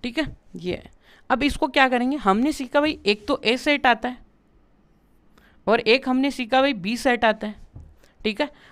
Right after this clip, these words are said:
अब यहाँ पे जितने एलिमेंट है वन, टू, थ्री, और यहाँ पे है टू, थ्री, फ़ोर, अब यहाँ पे जितना उस साइड जो लेफ्ट साइड में बैठा हुआ आदमी है ना, ये नंबर, ये उतने ही तीर मारेगा जितने इधर एलिमेंट है,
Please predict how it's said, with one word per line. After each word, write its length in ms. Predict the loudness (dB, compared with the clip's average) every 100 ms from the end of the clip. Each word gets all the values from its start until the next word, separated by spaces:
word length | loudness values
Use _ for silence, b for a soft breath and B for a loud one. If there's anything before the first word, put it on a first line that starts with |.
| b
अब 140 | -6 -4
यहाँ 360 | -4 0 2 2
पे 120 | 0
जितने 340 | -2 -2 -2
एलिमेंट 540 | 0 0 0 0 0 2
है 60 | 2
वन, 340 | 2 2 0
टू, 300 | -4 -4 -4
थ्री, 320 | -4 -4 -4 -8 b b
और 120 | -4 -2
यहाँ 260 | 0 0
पे 140 | 0 0
है 140 | 0
टू, 300 | -4 -6 -6
थ्री, 320 | -4 -4 -4 -8
फ़ोर, 340 | -4 -4 -4 b b b
अब 160 | 0 0
यहाँ 280 | 2 4
पे 140 | 2 -2
जितना 360 | -6 -4 -2 -2
उस 200 | -6 -2
साइड 260 | 2 2 0
जो 140 | -2
लेफ्ट 260 | 0 0 0
साइड 240 | 2 2
में 140 | 2 2
बैठा 220 | 0 2
हुआ 200 | 2 4
आदमी 280 | 2 0 -2
है 60 | -2
ना, 160 | -4 -8 b b -4
ये 120 | 0
नंबर, 380 | 0 2 2 0 b b -4
ये 160 | -4 -4
उतने 300 | -4 0 0
ही 80 | 0
तीर 220 | -2 0
मारेगा 340 | 2 2 0 -4
जितने 320 | -6 -4 -6
इधर 320 | -4 -2 -2 0
एलिमेंट 480 | -2 0 -2 -2
है, 100 | -6